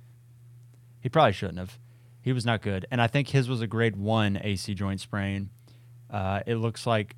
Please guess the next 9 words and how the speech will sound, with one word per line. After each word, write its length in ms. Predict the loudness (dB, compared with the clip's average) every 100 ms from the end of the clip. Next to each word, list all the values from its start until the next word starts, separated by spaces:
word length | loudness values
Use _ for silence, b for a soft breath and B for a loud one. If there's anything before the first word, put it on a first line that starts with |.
| -8
Anthony 260 | -4 -2 0
Richardson 600 | -2 -2 -6 -4 -2 -4 -2
thus 200 | 0 0
far 340 | 0 2 4
has 500 | 2 2 2 0 -4 -8 -2
dodged 580 | 2 6 4 2 -4 -6
the 80 | -8
broken 500 | 0 2 4 2 -2
collarbone, 800 | 2 4 4 2 0 0 -4